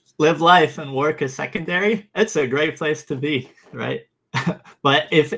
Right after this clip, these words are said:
if you're trying to grow your skills and you're trying to be on the grind to basically do a ton of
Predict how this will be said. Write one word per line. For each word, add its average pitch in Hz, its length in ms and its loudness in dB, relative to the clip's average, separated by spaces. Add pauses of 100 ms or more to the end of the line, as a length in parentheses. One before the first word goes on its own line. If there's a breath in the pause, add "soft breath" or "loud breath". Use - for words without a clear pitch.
if 147 200 2
you're 175 240 0
trying 170 340 -2
to 120 180 -2
grow 127 580 0 (500)
your 131 200 2
skills 135 720 0 (340)
and 127 180 -2
you're 135 120 2
trying 131 420 0
to 123 60 -8
be 135 240 -2
on 151 180 0
the 143 100 0
grind 131 680 2 (540 loud breath)
to 117 640 -2
basically 120 680 0 (100)
do 156 220 2
a 127 80 2
ton 131 320 -2
of 113 240 -2